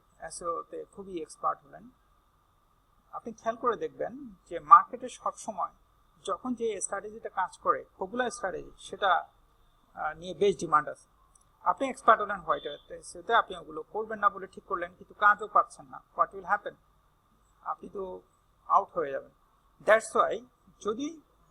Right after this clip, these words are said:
এমন সিচুয়েশন হয় যে আপনার সারভাইভ করতে হচ্ছে, তাহলে আপনি এই পপুলার স্ট্র্যাটেজিগুলো শিখে নেবেন, শিখে নিয়ে পপুলার স্ট্র্যাটেজিগুলোতে কাজ করবেন, কিন্তু আপনার টার্গেট থাকবে হোয়াইট হ্যাট এসইও এক্সপার্ট হিসেবে আপনাকে প্রতিষ্ঠিত করা। এটা হচ্ছে আপনার সাময়িক সারভাইভ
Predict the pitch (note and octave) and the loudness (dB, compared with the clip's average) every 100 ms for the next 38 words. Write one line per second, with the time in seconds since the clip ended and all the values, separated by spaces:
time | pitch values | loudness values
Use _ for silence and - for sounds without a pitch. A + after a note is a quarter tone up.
0 | _ F3 _ _ _ _ F3+ A3+ C#4+ B3+ | _ -20 _ _ _ _ -4 -2 -2 -4
1 | A3 G#3 - D#3 D3+ D#3+ F#3 - G3+ G3+ | -6 -6 -6 -6 -4 -4 -4 -4 -2 0
2 | B3+ - G3+ - D3 - D3 _ _ _ | 0 -2 -10 -10 -14 -16 -20 _ _ _
3 | - G3+ A#3 A3 B3 A#3+ - A3 B3 B3+ | -4 0 2 0 -2 -10 -6 -4 0 0
4 | B3 A#3+ A#3 A3+ A#3+ B3 - C4 A3+ C#3 | 0 -4 -6 -8 -2 -2 -2 -4 -4 -4
5 | C3 _ _ _ _ _ - A3+ C4 B3 | -10 _ _ _ _ _ -14 -8 -6 -4
6 | A#3+ A3+ A#3 A#3 - A#3 A3+ A3 G#3+ G#3+ | -4 0 4 4 4 -4 -4 -10 -8 -2
7 | G3+ G3+ - A3+ G#3+ B3 - _ _ F3+ | 4 4 2 -4 -4 -8 -10 _ _ -2
8 | E3+ G3 - G3+ G#3 A3 A3 A3+ B3 F#3+ | -2 0 4 4 4 -6 -2 2 4 4
9 | F#3 G#3 G#3 F#3+ - G3 F#3+ - G#3 G3+ | 2 -4 -6 -8 -10 -18 -18 2 6 6
10 | G#3 A3+ G#3+ F3+ E3+ F#3+ F#3 F#3+ - - | 4 0 0 0 -8 -12 -14 -14 -12 -12
11 | - - - _ _ - G3+ C#4+ C#4+ C4+ | -10 -12 -14 _ _ -12 -6 -6 4 6
12 | - A3 G#3+ G3+ - - - A#3 G3+ F3 | 6 6 0 -4 -14 0 0 2 -2 -6
13 | _ _ _ _ - G3+ F3 | _ _ _ _ 0 2 2